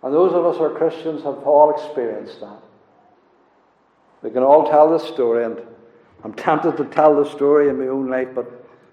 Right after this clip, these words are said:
I'm not going to do that. Your story is the same as mine. Not, not in all the details, but it has the same end.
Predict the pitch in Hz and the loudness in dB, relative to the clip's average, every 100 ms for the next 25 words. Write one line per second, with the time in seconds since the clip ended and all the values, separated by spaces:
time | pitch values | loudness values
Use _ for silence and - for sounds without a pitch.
0 | _ _ 120 123 143 139 147 143 - 117 | _ _ -12 -8 -10 -8 -8 -8 -10 -12
1 | 113 110 110 - - - _ _ _ _ | -10 -10 -10 -12 -20 -20 _ _ _ _
2 | _ _ _ 123 147 151 151 143 139 139 | _ _ _ -10 -8 -8 -10 -8 -6 -4
3 | 143 120 120 - 117 - 135 135 139 131 | -6 -8 -12 -16 -18 -14 -12 -10 -10 -12
4 | 107 92 87 92 107 135 170 - - 165 | -14 -18 -18 -20 -16 -10 -10 -10 -8 -6
5 | 180 160 151 156 156 135 135 135 139 135 | -4 -4 -2 -2 -4 -6 -10 -10 -10 -8
6 | 127 - - - _ _ _ _ 127 123 | -10 -14 -20 -20 _ _ _ _ -10 -10
7 | - 110 131 127 123 - 147 156 147 104 | -14 -12 -8 -8 -10 -14 -10 -8 -8 -10
8 | 95 95 | -14 -18